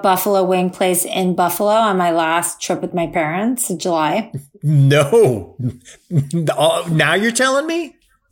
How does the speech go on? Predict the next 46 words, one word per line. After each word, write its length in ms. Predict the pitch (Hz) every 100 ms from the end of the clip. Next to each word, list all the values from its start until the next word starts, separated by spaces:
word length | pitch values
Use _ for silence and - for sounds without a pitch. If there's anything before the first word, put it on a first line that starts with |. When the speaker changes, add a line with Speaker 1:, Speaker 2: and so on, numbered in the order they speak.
| - - -
Speaker 1:
I 360 | 269 294 320 302
went 300 | 311 330 233
and 180 | 254 240
had 540 | 233 277 269 214 -
buffalo 480 | 254 277 277 220 185
wings, 680 | 175 165 160 156 170 - -
and 160 | 233 226
I 220 | 220 226
asked 580 | - 220 226 226 - -
several 400 | - 214 240 277
people 380 | 277 277 269 247
where 180 | 233
I 120 | 240 269
should 280 | 311 302
go. 640 | 233 175 156 175 240 - - _ - - 151
Speaker 2:
Ooh, 100 | 143
can 300 | 220 214 208
you, 60 |
do 60 | 202
you 60 | 202
remember 220 | 196 202
Speaker 1:
Um, 60 |
Speaker 2:
where 80 | 208
you 120 | 139
went? 440 | 135 143 226 - _ _ _ _ _ _ _ -
Speaker 1:
Yeah, 360 | 226 311 262 202
I 100 | 233
just 320 | 226 302 302
looked 240 | 320 311 302
it 100 | 269
up 200 | 247 -
to 180 | 240 202
just 300 | - 233 -
double 280 | 220 208 208
check 360 | 208 220 202 202
that 100 | 190
I 80 | 185
got 220 | 190 185
it 60 |
right. 420 | 165 170 185 254 -
So 160 | 262
when 140 | 247 247
I 120 | 247
was 200 | 254 -
looking 340 | 277 285 320
it 200 | 330 311